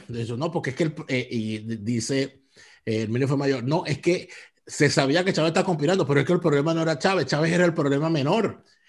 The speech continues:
El problema era Ochoa Ortiz y los notables. Allí es donde estaba el problema, porque el verdadero jefe del cuatro de febrero, según Herminio Fuenmayor, era Fernando Ochoa Ortiz". Hasta allá llegan. Y la fuente civil, que es,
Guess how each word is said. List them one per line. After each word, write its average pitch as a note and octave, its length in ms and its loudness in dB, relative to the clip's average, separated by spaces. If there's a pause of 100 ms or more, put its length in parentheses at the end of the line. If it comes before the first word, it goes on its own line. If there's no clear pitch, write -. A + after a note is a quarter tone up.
(120)
El B2 200 2
problema B2+ 440 6
era A3 180 6
Ochoa D4 440 6
Ortiz - 440 -14 (460)
y F3 120 2
los D3+ 160 6
notables. B2 640 -2 (280)
Allí C3 320 -2
es D4+ 60 6
donde C4+ 140 2
estaba A3+ 180 0
el G3 80 -2
problema, C3+ 300 0
porque B2 240 -4
el B2 60 0
verdadero B2+ 400 2
jefe G#3+ 220 4
del G#3+ 120 2
cuatro G3+ 220 2
de A3 60 -2
febrero, G3 360 2
según A#2 300 -4
Herminio F3 220 0
Fuenmayor, G3 380 2 (260)
era G3+ 420 2 (180)
Fernando A#2 340 -2
Ochoa F2+ 200 -10
Ortiz". - 420 -18
Hasta - 240 -6
allá A#2+ 180 2
llegan. B2 500 2 (1600)
Y G3+ 600 2
la F3+ 220 6
fuente A#3 360 4
civil, A3+ 760 4 (280)
que D3 480 2
es, - 260 -6